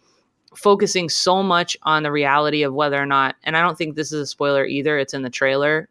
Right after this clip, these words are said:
she tries to navigate down a river with a blindfold on in a boat. Um, like, so hung up on that. Or one of the reviews was so hung up on the idea that after however, like, a, a lot of time passing, years,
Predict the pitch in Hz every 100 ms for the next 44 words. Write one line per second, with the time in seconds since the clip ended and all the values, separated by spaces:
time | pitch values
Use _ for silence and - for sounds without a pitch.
0 | _ - - 151 147 - _ - 147 143
1 | - 147 139 139 139 135 135 131 139 151
2 | 165 151 131 123 131 135 160 170 190 208
3 | - 139 135 175 - _ _ - - _
4 | - 156 156 151 139 127 - _ _ -
5 | 151 - - 208 214 208 185 175 160 143
6 | 139 127 - 151 165 208 202 180 160 165
7 | 156 147 139 - 190 196 202 175 165 175
8 | 160 143 139 135 147 143 135 131 - _
9 | _ _ _ _ _ 160 160 - 156 139
10 | 135 - - - 160 160 160 156 147 151
11 | 147 - - 147 - - 151 160 170 156
12 | - 139 143 131 127 - 143 143 147 147
13 | 139 156 -